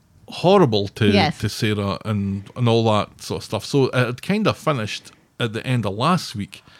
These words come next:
Speaker 1: I think probably about as positively as it could. He was promising
Speaker 2: Mm-hmm.
Speaker 1: to look after Harry and all that sort of stuff. So now he's in a bad mood again.
Speaker 2: You
Speaker 1: And
Speaker 2: know
Speaker 1: it
Speaker 2: why? You know why?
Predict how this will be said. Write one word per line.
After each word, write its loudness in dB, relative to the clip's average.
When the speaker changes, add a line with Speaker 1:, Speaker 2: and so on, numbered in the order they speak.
Speaker 1:
I 0
think -6
probably 2
about -6
as -2
positively 0
as -4
it -2
could. 0
He -4
was -4
promising 2
Speaker 2:
Mm-hmm. 0
Speaker 1:
to -4
look -2
after 0
Harry 0
and -2
all 2
that 0
sort -8
of -16
stuff. -12
So -4
now 2
he's 4
in 6
a 4
bad 2
mood 2
again. -6
Speaker 2:
You 2
Speaker 1:
And 4
Speaker 2:
know 4
Speaker 1:
it 4
Speaker 2:
why? 2
You 2
know 2
why? 2